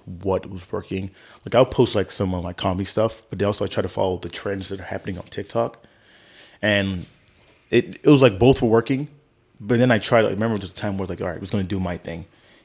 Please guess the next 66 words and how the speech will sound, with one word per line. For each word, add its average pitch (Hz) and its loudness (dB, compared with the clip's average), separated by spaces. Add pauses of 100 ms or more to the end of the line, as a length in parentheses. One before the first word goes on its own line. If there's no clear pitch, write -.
(120)
And 85 -4 (320)
it's - -4
hard 110 2
to 104 -6
do 107 -4
your 95 -2
thing 90 -4
when 87 -8
you 90 -10
don't 90 -14
have 90 -12
that 87 -8
big 90 -6
of - -20
a 80 -10
following. 104 -2 (340)
So, - -4
like, 90 -2
I - -6
remember 98 -2
my 92 -4
growth 92 -6
went, 90 -8
like, 92 -10 (140)
was 92 -10
just 92 -12 (280)
less 92 -6 (100)
when 98 -6
I - -4
was 90 -6
just 87 -10
doing 90 -4
my 90 -4
own 85 -6
thing, 87 -4 (460)
to - -2
a 101 2
point 110 -4
where 101 0
I - -2
found 98 -2
if 90 -6
I 98 -4
can 95 -4
do 104 -2
my 98 -2
thing 90 -4 (160)
and 92 -2
as 87 -10
well, 98 0
like, 90 -2 (520)
add 98 -2
it 98 -6
with 98 -18
the - -12
trend 98 -8
as 85 -12
well, 92 -4 (500)
it'll 85 -10
be 101 -4
the 95 -8
perfect 92 -10
match. 85 -6
Like, - -12
sometimes 104 -4
it's, 85 -8